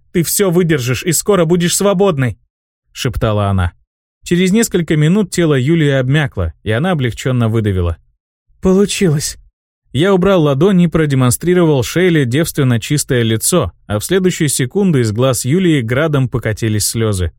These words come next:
и она поспешила обняться с подругой, которая все еще лежала на ней. «У нас все-таки получилось! Нужно еще Кристин освободить от этой связи», опомнилась Юлия. «И тогда вообще все будет хорошо».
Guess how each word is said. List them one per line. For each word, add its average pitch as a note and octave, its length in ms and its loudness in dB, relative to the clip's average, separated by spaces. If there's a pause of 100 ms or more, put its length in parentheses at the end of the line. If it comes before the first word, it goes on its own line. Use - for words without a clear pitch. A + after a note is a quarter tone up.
и F2+ 80 -4
она D3 260 0
поспешила C3+ 640 -2
обняться B2 420 -2
с - 60 -4
подругой, C3 520 -2
которая G#2+ 380 -4
все F#3 180 -2
еще E3 220 -2
лежала G#2 400 -2
на G2 140 -2
ней. G2+ 260 -4 (460)
«У A#3 100 0
нас A#3 220 0
все-таки B3 480 -2
получилось! B3+ 800 0 (560)
Нужно E3+ 260 4
еще F#3 240 2
Кристин G#3 420 -2
освободить F#3 540 0
от E3 100 -2
этой F3 200 0
связи», D#3 420 -2 (520)
опомнилась A2+ 600 0
Юлия. G#2 380 0 (300)
«И F3+ 100 0
тогда G3+ 320 0
вообще A3+ 380 0
все G#3 200 -2
будет F3+ 240 0
хорошо». D#3+ 480 -2